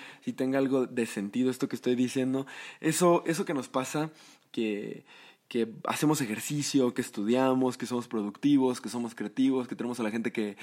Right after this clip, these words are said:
que amamos alrededor nuestro, que estamos haciendo buenas obras, que, que como que sentimos que, que, que nosotros estamos dominando nuestras vidas, eh, en todos los aspectos posibles. Eso es a lo que yo le llamo plenitud emocional.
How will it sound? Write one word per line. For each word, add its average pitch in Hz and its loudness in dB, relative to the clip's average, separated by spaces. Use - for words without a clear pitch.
que 117 -2
amamos 120 2
alrededor 110 0
nuestro, 123 0
que - -8
estamos 143 2
haciendo 123 2
buenas 117 2
obras, 123 2
que, 120 0
que 147 0
como 147 2
que 147 0
sentimos 175 2
que, 131 0
que, 110 -6
que 123 -4
nosotros 143 0
estamos 135 2
dominando 117 -2
nuestras 107 -4
vidas, 113 -2
eh, - -10
en 113 -4
todos 120 0
los 113 -4
aspectos 113 -8
posibles. 104 -2
Eso 160 2
es 156 0
a 170 6
lo 147 6
que 107 -4
yo 127 4
le 135 6
llamo 131 2
plenitud 113 -2
emocional. 104 -6